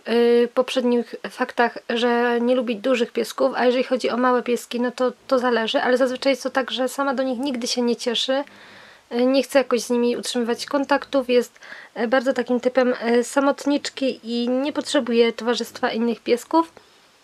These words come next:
Piesek się to nie cieszy, a ona na przykład jest obojętna albo nie chce. Y,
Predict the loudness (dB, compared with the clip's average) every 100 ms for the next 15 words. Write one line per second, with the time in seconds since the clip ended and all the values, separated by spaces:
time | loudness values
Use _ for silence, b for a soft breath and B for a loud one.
0 | b b b b b _ 0 0 0 2
1 | 4 4 2 2 2 2 2 2 2 2
2 | 0 -4 -2 -2 0 -4 -6 -4 0 4
3 | 4 2 0 2 2 0 -2 0 0 0
4 | 2 2 0 _ _ B B B B B
5 | _ 4 6 6 4